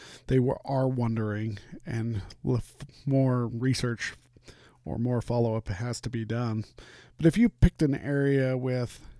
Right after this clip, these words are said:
closer roads or a little more hunting pressure or maybe more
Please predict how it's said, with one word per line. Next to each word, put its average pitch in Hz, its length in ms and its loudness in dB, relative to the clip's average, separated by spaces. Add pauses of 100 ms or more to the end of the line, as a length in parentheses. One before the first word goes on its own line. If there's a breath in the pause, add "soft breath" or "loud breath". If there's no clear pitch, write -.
(140)
closer 143 420 2
roads 120 480 -2
or 117 200 -4
a 117 40 -4
little 120 240 -4
more 117 220 -4
hunting 120 280 -2
pressure 117 600 -2
or - 260 -6
maybe 117 320 -2
more 117 380 -2